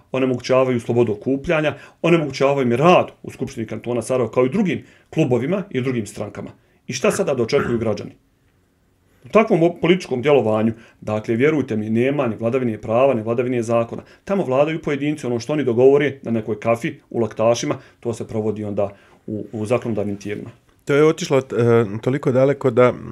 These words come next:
Speaker 2: da je, ovaj, Jasmila Žbanić, koja je ih agitirala za njih, vidio sam ovaj, ovih dana je iznijela neki proglas, poziva ljude na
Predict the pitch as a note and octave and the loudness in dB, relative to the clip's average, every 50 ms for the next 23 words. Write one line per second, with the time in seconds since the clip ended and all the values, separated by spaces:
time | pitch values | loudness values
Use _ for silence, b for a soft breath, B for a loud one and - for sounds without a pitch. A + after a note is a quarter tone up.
0 | F#2 A2+ A2 A2+ G#2+ A2 A#2 A2+ A#2 G#2+ A2+ A2+ A#2 A2 A#2 A#2 A2+ - - B2+ | -8 -4 0 2 2 4 4 4 4 4 4 2 2 2 2 2 0 0 -2 0
1 | B2 A2+ F#2+ F2 - A2+ A#2+ A#2 F#2 - - - - E2+ E2+ F2+ F2+ F2+ F2+ F2+ | 2 2 0 2 2 0 2 2 -2 -6 -8 -12 -8 -6 -4 -2 -2 -2 -2 -2
2 | F2+ F2 F2+ F2 - - - - F#2+ F#2 G2 - - A2+ A2 G2 F2+ E2+ E2 E2 | -2 -4 -4 -6 -8 -10 -8 -8 -6 -8 -8 -8 -6 -4 -4 -2 -2 -4 -4 -6
3 | E2+ F2 F2 F#2 F#2+ F#2 E2+ - B B B B B B B B B B B _ | -6 -6 -6 -4 -6 -6 -8 -10 B B B B B B B B B B B _
4 | - D#2+ F2 F#2 F2+ - - F#2+ F2+ F2+ F#2 F2+ F2+ F2+ E2+ F#2 F#2 F#2 D#2+ F#2+ | -14 -10 -10 -10 -8 -8 -8 -6 -4 -4 -4 -4 -4 -4 -4 -6 -8 -6 -6 -4
5 | F#2 F#2 F#2 F#2 F2 F2 F2 E2+ E2 D#2+ C#2+ C2+ C#2+ F#2 F2+ F2+ F2+ F2 E2+ E2+ | -4 -4 -4 -4 -4 -6 -6 -6 -8 -10 -10 -12 -12 -12 -10 -10 -10 -8 -8 -8
6 | E2+ F2+ F#2 F#2 F2+ - F2 - - G#2+ G#2+ F#2+ F2 E2+ D#2+ D#2 - - - E2+ | -8 -8 -8 -10 -10 -12 -16 -10 -4 -4 -4 -2 -4 -6 -8 -10 -12 -14 -14 -14
7 | E2 E2+ F2+ E2+ E2+ E2 F2 F2 F2 D#2+ E2 D#2+ D#2+ D#2+ D#2+ E2 E2+ | -10 -10 -10 -8 -8 -8 -6 -8 -8 -8 -10 -10 -10 -12 -12 -12 -12